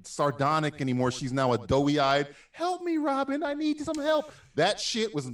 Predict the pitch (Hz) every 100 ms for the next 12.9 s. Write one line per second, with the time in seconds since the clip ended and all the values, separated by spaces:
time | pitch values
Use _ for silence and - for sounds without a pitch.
0 | 113 120 120 101 123 - 160 147 151 143
1 | 110 95 104 147 _ _ - 151 165 160
2 | 151 180 175 175 165 185 - 139 - 160
3 | 165 170 147 143 127 117 - 170 190 180
4 | 101 104 110 123 135 _ 143 147 151 156
5 | 170 170 135 - 160 196 170 160 151 139
6 | 151 135 127 107 127 135 123 123 127 123
7 | 104 123 117 - 123 113 113 101 _ -
8 | 123 - 202 220 294 302 330 359 370 220
9 | 190 196 220 247 269 233 262 339 330 339
10 | _ - 294 285 381 - 466 453 415 -
11 | - - 415 - 156 220 403 427 466 453
12 | 466 453 349 302 339 370 392 349